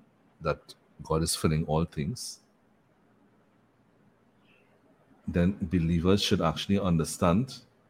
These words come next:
that if Christ created all things and all things were created by him and for him,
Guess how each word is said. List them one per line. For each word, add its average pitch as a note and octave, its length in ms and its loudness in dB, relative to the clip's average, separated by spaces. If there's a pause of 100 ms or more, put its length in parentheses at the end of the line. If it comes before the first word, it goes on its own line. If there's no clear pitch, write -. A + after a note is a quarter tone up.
(500)
that D#2 140 -6
if F#2+ 160 -2 (220)
Christ - 420 2
created A2 320 2
all F#2+ 180 6
things D#2 360 0
and E2 80 0
all E2+ 160 4
things F2+ 240 -2
were E2+ 80 0
created F2 420 -6
by F2+ 180 6
him F#2+ 220 2
and D#2+ 140 0
for C3 320 2
him, F2+ 260 0